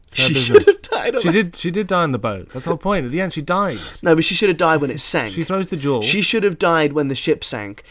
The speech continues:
Speaker 2: And there was
Speaker 1: Oh.
Speaker 2: space for the two of them on that floating wardrobe door, by the way.
Speaker 1: Oh, yeah, yeah, that was a
Speaker 2: By
Speaker 1: bit
Speaker 2: the way,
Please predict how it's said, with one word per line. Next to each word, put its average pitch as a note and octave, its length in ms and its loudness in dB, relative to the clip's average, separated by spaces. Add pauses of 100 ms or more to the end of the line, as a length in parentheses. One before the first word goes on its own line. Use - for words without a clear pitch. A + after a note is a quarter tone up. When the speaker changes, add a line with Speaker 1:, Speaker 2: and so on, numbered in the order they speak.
(180)
Speaker 2:
And D#3+ 120 0
there G#3+ 100 4
was G#3+ 160 2
Speaker 1:
Oh. C#3+ 220 4
Speaker 2:
space A#3 300 6
for G#3 80 -2
the F#3 80 -4
two G3+ 220 -2
of D3+ 60 2
them B2+ 140 -2
on B2+ 120 -2
that A#2 160 -4
floating C#3 600 -4
wardrobe B2+ 520 -2
door, F#2+ 320 -6 (180)
by A2+ 140 -2
the A2 100 -6
way. A2 320 -12
Speaker 1:
Oh, B2+ 80 -4
yeah, B2 160 0
yeah, A#2 160 -2
that A#2 100 -4
was A2 140 -4
a - 20 -12
Speaker 2:
By F#3+ 200 4
Speaker 1:
bit G3+ 40 0
Speaker 2:
the F#3+ 80 0
way, D#3 160 2